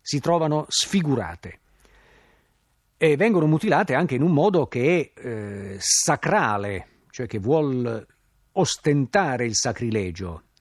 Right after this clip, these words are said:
Viene mutilato il membro virile che sporge da ciascuna di questi busti. E, e questo è un'offesa tremenda, è un'offesa che significa impietà,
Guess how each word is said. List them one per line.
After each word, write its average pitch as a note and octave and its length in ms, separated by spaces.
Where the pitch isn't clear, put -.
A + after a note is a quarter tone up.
Viene C#3 340
mutilato F#3 920
il E3+ 200
membro E3 420
virile E3+ 640
che C3+ 120
sporge C#3 800
da C#3+ 240
ciascuna C3+ 500
di C3 120
questi A#2 460
busti. F2+ 520
E, D#3 460
e G#3 80
questo C#3+ 260
è C3 80
un'offesa B2 580
tremenda, A2+ 640
è - 100
un'offesa G2 1120
che E2+ 600
significa C#3 640
impietà, B2 720